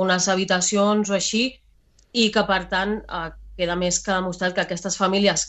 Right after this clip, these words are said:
que estan ocupant, que són la gran majoria, eh, no tenen cap més alternativa i per això estan en aquesta situació,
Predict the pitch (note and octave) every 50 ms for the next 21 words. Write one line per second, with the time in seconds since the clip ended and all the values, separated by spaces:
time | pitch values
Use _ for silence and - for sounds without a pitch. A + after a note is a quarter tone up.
0 | - - F#3 D#3+ - - F3 F#3+ G3 F3+ F#3 F#3 F3 G3 F#3+ F#3 F3 D#3+ - -
1 | _ _ _ - - - - - - _ - - F#3 E3+ - F#3+ F#3 F3+ - -
2 | F#3 F3+ E3 D#3+ E3+ F3 F3+ F#3+ F#3+ G3 F#3 F#3 F#3+ F3+ F3 F#3+ G3 G3+ G#3 A3
3 | A#3 A#3+ - - _ _ G3 F#3 F3 E3+ D#3+ D#3+ E3 D#3+ F3 F3+ F#3+ F#3 F#3 F#3+
4 | F#3+ G3 G3+ G#3+ G#3 G#3 - F3+ F3+ F3+ F3 F3+ F#3+ G3 G3 F#3+ G3 F#3+ F#3 F3
5 | F3 E3 F3 F3+ G3 G#3 G3+ F#3+ E3 D#3+ - F3 E3+ F3 F3 F3+ - - _ -
6 | - - _ _ _ - F#3 F3 - - F3+ E3+ E3+ F3 F3+ F3+ E3+ F3 E3+ F#3
7 | F3+ F3+ F3+ F#3+ E3+ - G#3 A3+